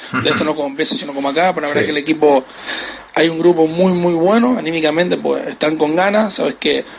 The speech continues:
Speaker 1: las victorias siempre te facilitan a, a empezar la, la semana de, de otra manera.
Speaker 2: Sí.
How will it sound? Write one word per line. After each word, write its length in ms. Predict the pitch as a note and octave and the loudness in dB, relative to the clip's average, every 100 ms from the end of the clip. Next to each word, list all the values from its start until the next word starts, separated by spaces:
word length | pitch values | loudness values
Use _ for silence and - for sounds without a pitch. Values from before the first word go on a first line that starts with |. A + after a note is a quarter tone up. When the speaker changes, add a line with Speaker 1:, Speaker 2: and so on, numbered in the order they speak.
| - - - - | -20 -18 -16 -6
Speaker 1:
las 140 | C#3 C#3+ | -4 -4
victorias 420 | C3+ E3+ F3+ D#3 | -4 0 0 0
siempre 180 | D#3+ D#3 | -4 -4
te 80 | |
facilitan 560 | D3 C#3+ D3 E3+ D#3 C#3+ | -2 0 -2 -2 -4 -4
a, 300 | C#3 C#3 D3+ | -4 -6 -8
a 40 | |
empezar 320 | D#3+ - D#3 D3+ | -8 -2 0 2
la, 340 | D3+ C#3 C#3+ | 2 2 0
la 120 | - C#3 | 0 0
semana 340 | C#3+ D#3 D#3 | 0 0 2
de, 140 | C#3+ C3 - - - - - | 2 0 -8 -20 -20 -20 -8
de 140 | C3 | 0
otra 160 | D3+ D#3 | 2 2
manera. 440 | D3+ D3 A3 A#3 C4+ | 0 2 2 2 -2
Speaker 2:
Sí. 180 | - | -8